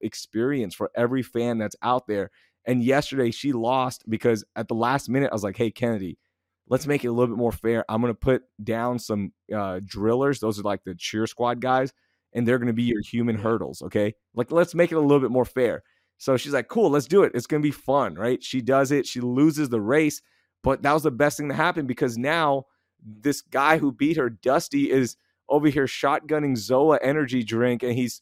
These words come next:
Speaker 1: s-, just throwing it. He's going Stone Cold Steve Austin, just dousing himself with Zoa energy. Fans are losing their mind. They're having fun. Now they're amped up for the second half, and they're cheering a little bit louder. They're, they're remembering all this excitement,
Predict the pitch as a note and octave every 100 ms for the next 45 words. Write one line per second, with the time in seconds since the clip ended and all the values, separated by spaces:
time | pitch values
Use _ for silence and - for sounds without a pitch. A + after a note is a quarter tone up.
0 | _ - - C3+ A#2 - - D#3 D#3+ E3
1 | D3 C3+ B2 D#3 C#3 - C#3+ D3 C#3+ C3+
2 | D3+ D3 C3 C#3+ - C3+ A#2+ A2 G2 C3
3 | C3+ A#2 G2+ C3 A#2+ D3 D#3 D3+ C3+ C#3+
4 | C3+ B2 G#2+ B2 C#3 D3 B2+ D3 C#3+ B2+
5 | B2+ - _ _ _ _ - D#3+ E3 F3
6 | D#3 C3 C#3 D3+ D#3 D3 A2+ A2 C#3 D#3
7 | C3+ A#2+ _ - A#2+ A#2 C#3+ D3+ C#3+ -
8 | - D3+ C#3+ A2+ - C3 C#3+ C#3+ C3+ -
9 | C3+ D3 D3 C#3+ C#3+ C3 A#2+ - C#3+ C3
10 | A#2 G#2+ C3+ C#3+ B2 - _ _ _ C3+
11 | C3 B2+ - A#2 C3 A#2+ - E3 D#3+ D3+
12 | C3+ C#3 D3 B2+ A2+ B2 C#3 C3+ A#2 A2+
13 | B2 A#2 A#2 A#2+ B2 A#2 A#2+ D#3 D#3+ C3+
14 | - C#3 C3 A#2 A2+ - C3 F3 - C3